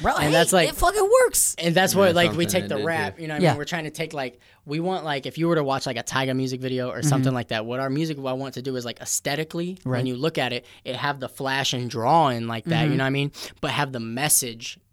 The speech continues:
Speaker 2: and the fucking real pain that metal does. You
Speaker 1: So
Speaker 2: know what I'm saying?
Speaker 1: with that, I, it's a solid tactic, and I would definitely put money on, down that it works. My, my fear is, what if people just see the flashy, and then they just listen to the beat,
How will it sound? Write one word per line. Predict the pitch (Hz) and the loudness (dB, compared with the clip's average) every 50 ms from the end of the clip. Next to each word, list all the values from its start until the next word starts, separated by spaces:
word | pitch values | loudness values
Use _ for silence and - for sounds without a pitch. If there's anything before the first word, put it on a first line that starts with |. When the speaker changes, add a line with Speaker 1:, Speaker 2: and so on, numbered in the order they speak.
| _ - | _ -16
Speaker 2:
and | 139 127 120 120 117 | -14 -12 -12 -10 -10
the | 113 110 110 | -10 -12 -12
fucking | - - 135 120 - 113 110 | -10 -10 -10 -10 -10 -12 -8
real | 120 127 131 123 | -6 -4 -4 -4
pain | 123 - - 135 139 135 120 113 110 | -6 -8 -6 -4 -4 -4 -4 -6 -8
that | 110 107 110 | -10 -10 -10
metal | 113 113 120 117 113 107 | -10 -10 -10 -10 -10 -14
does. | 95 92 - 64 - 92 - - - - - _ - - | -16 -20 -20 -20 -20 -20 -20 -20 -20 -20 -20 _ -8 -4
You | 143 | 2
Speaker 1:
So | 156 170 | 4 4
Speaker 2:
know | 156 151 | 6 6
what | 151 | 4
I'm | 156 | 2
saying? | - - 151 151 147 151 156 - _ _ _ _ _ _ - | 0 -4 -8 -8 -10 -10 -12 -14 _ _ _ _ _ _ 0
Speaker 1:
with | 143 180 214 - | 2 2 2 2
that, | - 190 190 180 160 131 127 127 - _ - - | 2 2 2 2 2 2 0 -4 -6 _ -6 -2
I, | 147 143 143 147 - _ _ - | -2 -2 -2 -2 -6 _ _ -2
it's | 165 160 160 160 156 - - - - | 0 2 2 2 0 -2 -8 -6 -4
a | 156 | -6
solid | 143 - - 160 156 165 175 180 - | -4 -2 0 0 0 0 -2 -2 0
tactic, | - 175 170 170 - - 196 190 - | 0 0 0 -2 -2 -4 -6 -4 -2
and | 147 143 | -2 -2
I | 139 143 139 | 0 0 0
would | 131 135 135 131 127 131 | 0 0 -2 -2 -6 -8
definitely | 135 147 151 147 - 175 165 156 156 156 | -6 -4 -4 -4 -2 -2 0 0 0 0
put | - 165 156 | 0 -2 -2
money | 147 143 139 139 139 135 | 0 0 2 2 2 0
on, | 139 147 143 | 0 -2 -2
down | 131 135 135 143 143 | -2 0 0 2 0
that | 139 127 | 0 0
it | 123 120 | -2 -2
works. | 123 131 123 113 104 - - - - | -2 -2 -2 -2 -4 -6 -10 -10 -8
My, | - 131 127 127 127 127 135 | -6 -4 -2 -2 -2 -4 -4
my | 147 131 123 120 | -4 -6 -4 -4
fear | 113 - - - - 185 190 185 170 147 131 | -6 -8 -8 -4 0 2 4 4 4 2 2
is, | 123 117 117 117 - - - _ _ _ _ _ - | 0 -2 -2 -4 -8 -12 -16 _ _ _ _ _ -10
what | - 127 135 156 180 190 190 | -6 -2 2 4 4 4 4
if | 190 185 180 - - | 4 2 0 -2 -4
people | - - 185 180 170 - 165 160 156 151 156 | -2 0 0 0 0 0 0 2 2 2 0
just | 147 131 - 147 160 170 175 - - | -4 -6 -2 0 0 0 0 -2 -4
see | - 160 151 151 151 139 | -2 -2 0 0 0 -2
the | 135 120 | -2 -4
flashy, | - - 131 135 135 143 160 160 - - 190 202 220 226 - - _ _ _ _ _ _ _ _ _ _ _ - | -6 -6 -4 -4 -2 -2 -2 -4 -2 -2 -2 -2 -2 -4 -8 -12 _ _ _ _ _ _ _ _ _ _ _ -2
and | 147 143 147 | 0 2 2
then | 147 143 147 | 2 2 2
they | 143 139 | 2 0
just | 127 123 147 175 175 - - | 0 2 2 2 2 2 0
listen | 175 170 170 170 180 165 | 0 0 0 2 0 0
to | - 160 147 | 0 0 0
the | 131 120 | 0 -2
beat, | 117 131 151 165 147 127 117 - - | 0 0 0 2 2 0 -4 -8 -16